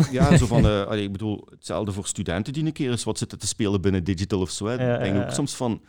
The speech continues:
Speaker 1: Dat is, oh, het
Speaker 2: chic
Speaker 1: zijn onze
Speaker 2: gevonden.
Speaker 1: studenten. <laughs>
Speaker 2: Ja, want dat is natuurlijk, dat gaat het dan natuurlijk niet over, eh,
Speaker 1: Nee, nee,
Speaker 2: misdadige,
Speaker 1: nee.
Speaker 2: criminele dingen of zo verder
Speaker 1: Nee, nee.
Speaker 2: allemaal.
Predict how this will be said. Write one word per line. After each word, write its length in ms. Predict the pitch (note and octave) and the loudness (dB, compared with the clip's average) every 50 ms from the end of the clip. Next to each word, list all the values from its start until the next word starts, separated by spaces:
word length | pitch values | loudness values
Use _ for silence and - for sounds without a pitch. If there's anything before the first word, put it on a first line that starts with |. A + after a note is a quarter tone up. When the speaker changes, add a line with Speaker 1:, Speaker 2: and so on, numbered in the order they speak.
| _ _ _ _ _ | _ _ _ _ _
Speaker 1:
Dat 160 | _ B2+ B2 A2+ | _ -6 -6 -6
is, 100 | - - | -6 -4
oh, 80 | - C#3 | -2 0
het 160 | B2+ A#2+ - | 0 0 2
Speaker 2:
chic 140 | - G#3 - | 2 4 4
Speaker 1:
zijn 20 | |
onze 80 | - C3+ | 6 8
Speaker 2:
gevonden. 180 | D#3 - - D#3+ | 8 8 8 8
Speaker 1:
studenten. 520 | F#3 D#3 D3 B2+ B2 B2 B2 A#2+ - C3 | 6 6 6 6 6 6 4 4 2 2
<laughs> 600 | B2 B2 B2 C3 D#3 D#3 F#3 F3 F3+ G#3+ G3+ F3 D3 | 2 4 4 6 8 8 10 12 12 12 12 12 12
Speaker 2:
Ja, 300 | C#3+ B2 C3+ D3 D#3+ D#3 D#3 D3 | 12 12 12 12 10 10 10 8
want 200 | D#3+ B2+ A#2+ A2+ E3 | 6 6 6 6 4
dat 100 | C#3 B2+ | 4 4
is 60 | C#3+ B2+ | 6 4
natuurlijk, 300 | D3+ C#3+ E3+ D#3+ C3+ - | 4 6 6 6 4 4
dat 100 | B2 A2 | 2 2
gaat 140 | A2 A2 - | 0 0 -2
het 100 | B2+ - | -2 -2
dan 100 | - A2 | 0 0
natuurlijk 460 | G#2 G#2+ - - A#2 - B2 A#2 - | 0 0 0 -2 -2 0 2 2 4
niet 100 | B2 B2 G2 | 4 4 4
over, 120 | A2+ G2+ F#2+ | 4 2 2
eh, 60 | F#2 | 2
Speaker 1:
Nee, 100 | F#2 F2+ | 2 2
nee, 100 | F2 E2+ | 2 0
Speaker 2:
misdadige, 500 | - G2 C#3+ C3+ B2+ G2 E2+ F#2+ G#2+ G#2 | 0 0 2 2 2 2 0 0 0 0
Speaker 1:
nee. 100 | G2 A2 | -2 -4
Speaker 2:
criminele 440 | - - A2 G2+ G2+ F#2 F#2 F#2+ F#2+ | -4 -2 -2 0 0 2 0 0 -2
dingen 220 | D#2+ E2+ F2+ G2+ | -2 -2 -2 -2
of 80 | G#2+ G#2 | -4 -4
zo 160 | - - F#2+ | -6 -6 -6
verder 100 | D#2+ - | -4 -2
Speaker 1:
Nee, 120 | C#3 C#3 C3+ | 0 0 0
nee. 80 | B2 | 0
Speaker 2:
allemaal. 280 | B2 E2 F2+ F#2+ G#2+ | -2 -2 -2 -4 -6